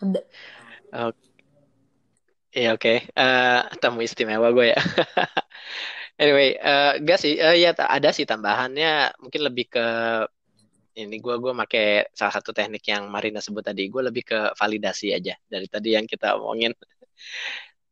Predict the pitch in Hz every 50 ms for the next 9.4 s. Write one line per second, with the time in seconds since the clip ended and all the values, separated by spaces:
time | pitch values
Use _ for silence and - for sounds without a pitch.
0 | _ _ 127 127 - 180 170 156 143 143 139 - 175 - 156 147 147 135 131 131
1 | 127 123 123 120 120 113 _ _ _ _ _ _ 131 127 135 139 135 131 - 127
2 | 127 135 - 147 143 143 139 - - _ _ - 135 131 131 127 120 117 117 120
3 | 123 123 123 120 117 - _ _ _ _ _ _ _ _ 117 117 107 - 110 98
4 | - - _ - 95 90 90 85 85 87 95 101 101 95 98 98 98 101 98 95
5 | - - - - _ - 104 101 101 98 98 98 98 95 95 - - - - 104
6 | 101 104 - _ _ _ _ _ _ _ - - 117 - 127 117 107 117 110 107
7 | 107 107 107 110 107 104 101 98 98 101 101 95 95 - 107 104 101 98 101 98
8 | 95 - - 131 139 143 - - - _ _ _ _ _ _ _ _ _ _ _
9 | _ _ - 120 117 117 120 120